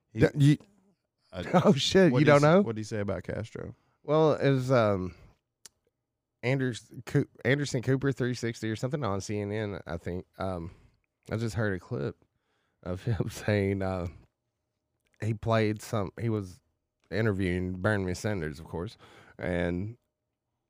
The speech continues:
Speaker 2: it was, uh, him talking about, uh, Fidel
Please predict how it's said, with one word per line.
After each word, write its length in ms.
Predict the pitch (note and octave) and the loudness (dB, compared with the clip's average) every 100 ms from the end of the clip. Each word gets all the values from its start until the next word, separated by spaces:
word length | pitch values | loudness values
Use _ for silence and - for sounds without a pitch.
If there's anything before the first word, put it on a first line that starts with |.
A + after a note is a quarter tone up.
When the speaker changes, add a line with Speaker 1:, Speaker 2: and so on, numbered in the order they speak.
| _ _ | _ _
Speaker 2:
it 60 | G#2+ | -2
was, 340 | G#2+ F#2+ - | -2 -2 -2
uh, 300 | G2 C2 A#1 | -2 -2 -4
him 160 | G2 G2+ | -4 -4
talking 340 | G#2 F2+ G2+ | -2 -4 -4
about, 460 | E2+ E2 D#2 D2+ D2 _ _ _ | -8 -4 -4 -6 -10 _ _ _
uh, 220 | D#2+ B1 | -12 -12
Fidel 760 | - G#2+ F2+ F2+ F2 E2+ E2 | -12 -12 -8 -6 -4 -6 -10